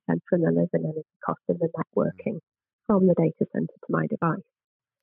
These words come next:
Um, and there's an argument that the software providers should be responsible for that scope three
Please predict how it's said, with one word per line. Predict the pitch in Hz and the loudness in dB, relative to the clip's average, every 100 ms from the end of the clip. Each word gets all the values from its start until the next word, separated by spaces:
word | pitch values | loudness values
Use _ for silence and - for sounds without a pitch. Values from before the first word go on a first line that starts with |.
| _ _ _ _ - | _ _ _ _ 2
Um, | 185 165 160 170 _ _ 196 | 4 6 4 2 _ _ 0
and | 190 180 170 - | 2 2 0 -2
there's | 180 | 0
an | 160 - | 2 2
argument | 175 170 - - 170 - | 2 2 2 2 2 0
that | - | -2
the | 185 - | -2 -2
software | 175 - - 175 175 | -4 -2 2 2 2
providers | - 190 208 208 202 - - - _ | 0 4 6 6 4 2 0 -4 _
should | - 208 - | 0 0 4
be | 180 | 6
responsible | 175 - 175 185 - - 156 - | 4 2 2 2 0 0 0 2
for | 170 185 | 0 0
that | 170 _ _ | -2 _ _
scope | - 202 180 _ - | 2 4 4 _ 2
three | 170 160 | 4 4